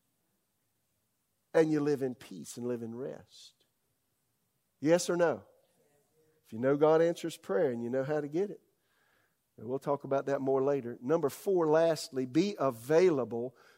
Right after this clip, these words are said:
to help others. This is not a time to live a self-centered life. People that are miserable and depressed focus on themselves. And that's why mental health has taken a ditch the past eighteen months, because,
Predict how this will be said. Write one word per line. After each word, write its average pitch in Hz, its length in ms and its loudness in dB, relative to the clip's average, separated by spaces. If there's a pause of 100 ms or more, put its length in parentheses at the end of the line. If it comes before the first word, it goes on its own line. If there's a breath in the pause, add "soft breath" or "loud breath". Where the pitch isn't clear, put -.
(120)
to 135 100 -4
help 143 280 2
others. 117 560 -2 (300 soft breath)
This 190 220 4
is 139 120 -2
not 156 280 2
a 147 60 4
time 147 360 0
to 120 80 -6
live 127 180 -2
a 113 60 -14
self-centered 113 600 -8
life. 92 500 -20 (720)
People 185 320 0
that 147 180 4
are 123 80 0
miserable 165 760 0
and 143 100 0
depressed 131 640 -2
focus 143 440 -4
on 120 120 -8
themselves. - 880 -16 (920)
And 117 100 -4
that's 180 240 2
why 170 160 6
mental 160 440 0
health 170 360 -4
has - 120 -16
taken 139 360 -4
a 110 40 -8
ditch 117 680 -8 (400)
the - 40 -20
past 139 420 -4
eighteen 143 420 -6
months, 135 340 -4
because, 120 460 -8